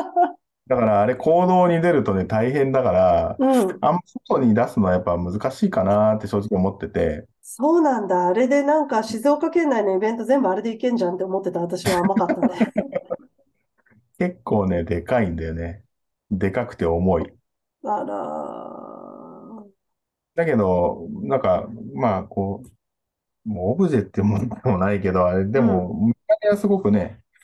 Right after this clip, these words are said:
Speaker 1: いい、いいなって思ってるし、気に入ってるから、
Speaker 2: うんうんうんうん。
Speaker 1: 会社の前にはやっぱずっと置いときたいなと思うから、あれ目印で、やっぱ買いに来てくれる人もいるから、
Speaker 2: うん。
Speaker 1: 本当に。うん。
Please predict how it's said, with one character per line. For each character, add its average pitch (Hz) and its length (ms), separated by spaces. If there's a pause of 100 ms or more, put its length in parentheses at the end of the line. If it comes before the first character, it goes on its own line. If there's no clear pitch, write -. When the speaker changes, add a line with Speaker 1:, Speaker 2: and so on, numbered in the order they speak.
(340)
Speaker 1:
い 147 120
い、 110 140 (160)
い - 60
い - 20
な 92 200
っ - 40
て 92 180
思 95 160
っ 95 40
て 101 100
る 90 80
し、 - 80
気 - 80
に 113 100
入 120 60
っ 117 40
て - 100
る 120 80
か 92 80
ら、 90 420
Speaker 2:
う 226 80
ん 220 220
う 202 80
ん 190 240
う 196 60
ん 202 80
う 175 40
ん。 175 100 (220)
Speaker 1:
会 127 180
社 135 120
の 139 100
前 135 200
に 90 80
は 85 40
や 82 80
っ 85 40
ぱ 85 100
ず 92 200
っ 90 40
と 92 100
置 92 100
い - 40
と 98 100
き - 80
た 92 140
い 85 40
な 80 260
と 87 120
思 87 160
う 82 40
か 90 100
ら、 87 280 (1300)
あ 123 120
れ 160 80
目 170 160
印 151 340
で、 85 360 (120)
や 110 140
っ - 40
ぱ 95 40
買 104 200
い - 20
に 113 100
来 107 80
て 101 100
く 87 120
れ 82 100
る 82 260 (220)
人 254 140
も 82 120
い 87 40
る 101 100
か 82 100
ら、 - 40
Speaker 2:
う - 40
ん。 - 40 (160)
Speaker 1:
本 - 180
当 80 160
に。 76 220 (1000)
う 104 60
ん。 92 460